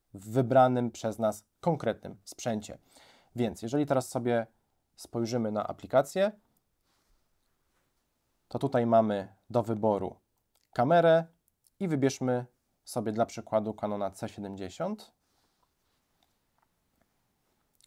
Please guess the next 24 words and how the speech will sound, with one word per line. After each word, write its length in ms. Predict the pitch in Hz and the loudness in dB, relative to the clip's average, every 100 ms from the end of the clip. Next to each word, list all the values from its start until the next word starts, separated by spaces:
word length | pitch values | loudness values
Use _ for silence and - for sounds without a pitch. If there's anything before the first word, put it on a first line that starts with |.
| - | -6
Jest 260 | 110 - | -6 -4
Canon 300 | - 110 98 | -2 -2 -4
C 140 | - 107 | -8 -10
siedemdziesiąt. 720 | 95 98 151 156 139 135 - _ _ _ _ _ _ - | -8 -6 -4 -2 -2 -2 -12 _ _ _ _ _ _ -16
Będę 460 | 104 107 143 131 123 | -4 4 4 4 2
nagrywał 480 | 117 113 120 113 | 2 0 0 0
Canonem 560 | 110 113 113 107 104 101 _ - | 0 0 0 0 -4 -8 _ -10
C 160 | 120 | -8
siedemdziesiąt 720 | - 107 107 104 107 - 90 - | -6 -6 -6 -4 -6 -8 -14 -16
w 60 | |
cztery 340 | - - 107 104 | -12 -4 -4 -4
K 200 | 98 95 | -4 -4
D 120 | 101 | -6
C 180 | - 110 - 175 | -10 -6 2 2
I. 120 | 180 175 _ _ _ _ _ _ _ _ _ _ _ _ _ _ - | 2 -8 _ _ _ _ _ _ _ _ _ _ _ _ _ _ -18
W 180 | 104 123 | -4 2
natywnych 600 | 123 - 135 113 110 - | 2 4 2 2 -4 -4
proporcjach 640 | 104 98 143 143 139 135 | -6 2 2 2 -4 -6
sensora, 680 | - 107 101 143 143 139 135 | -6 -8 -4 2 4 6 4
czyli 200 | - 113 | 0 -8
tutaj 220 | 104 - 104 | -6 -6 -6
zostawiam 460 | 104 110 98 90 | -6 -6 -6 -6
bez 160 | 90 - | -10 -12
zmian. 380 | 147 156 151 | -4 -2 -2